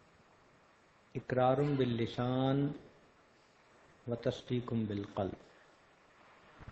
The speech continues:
जबान से इकरार करना, दिल से तस्दीक करना।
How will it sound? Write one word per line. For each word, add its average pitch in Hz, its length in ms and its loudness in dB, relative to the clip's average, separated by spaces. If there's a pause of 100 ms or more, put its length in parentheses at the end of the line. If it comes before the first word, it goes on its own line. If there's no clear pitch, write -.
जबान 123 420 2
से 139 140 -2
इकरार 123 420 2
करना, 165 380 -2 (1500)
दिल 135 260 2
से - 140 -2
तस्दीक - 520 -4
करना। - 360 -10